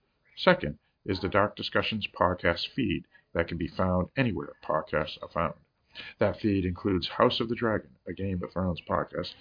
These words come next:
but also all the other podcasts that your co-hosts appear on, which includes the weekly podcast, Dark Discussions Podcast, that discusses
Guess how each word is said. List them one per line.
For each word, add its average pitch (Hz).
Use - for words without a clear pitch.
but 135
also 151
all 120
the 120
other 113
podcasts 76
that 78
your 82
co-hosts -
appear 95
on, 71
which 87
includes 85
the -
weekly 117
podcast, 85
Dark 87
Discussions 151
Podcast, -
that 101
discusses -